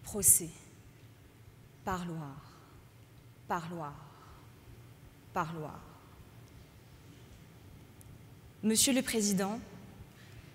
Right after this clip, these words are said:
Mesdames, Messieurs les membres du jury, Mesdames, Messieurs, il m'a fallu exactement trente-sept secondes pour vous citer ces mots.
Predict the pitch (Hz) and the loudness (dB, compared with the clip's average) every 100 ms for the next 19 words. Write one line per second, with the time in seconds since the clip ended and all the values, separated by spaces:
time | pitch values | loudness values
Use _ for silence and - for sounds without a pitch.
0 | - - - - 233 226 269 254 233 262 | -18 -18 -4 6 8 10 10 8 8 8
1 | 247 226 220 214 190 190 214 247 294 - | 8 8 6 4 4 4 4 4 4 2
2 | - - - - - - - - 226 247 | -10 -12 -14 -16 -18 -18 -10 4 6 8
3 | 247 240 233 247 262 302 - - - - | 8 8 8 8 4 2 -4 -12 -14 -16
4 | - - - - - - - - - - | -18 -18 -18 -18 -18 -18 -20 -18 -18 -20
5 | - - - 247 254 254 262 247 285 233 | -20 -2 8 10 10 8 6 8 8 8
6 | 247 240 247 247 262 302 - - - - | 6 4 4 6 6 4 -2 -12 -14 -16
7 | - - - - 269 247 - 233 - 214 | -18 -20 -10 0 4 8 8 8 6 6
8 | 196 190 175 175 - - - - - - | 2 0 -2 -6 -12 -16 -18 -18 -18 -18
9 | - - - - - 214 208 208 208 220 | -18 -18 -18 -18 -2 2 4 4 2 2
10 | 196 - 202 175 | 4 4 4 0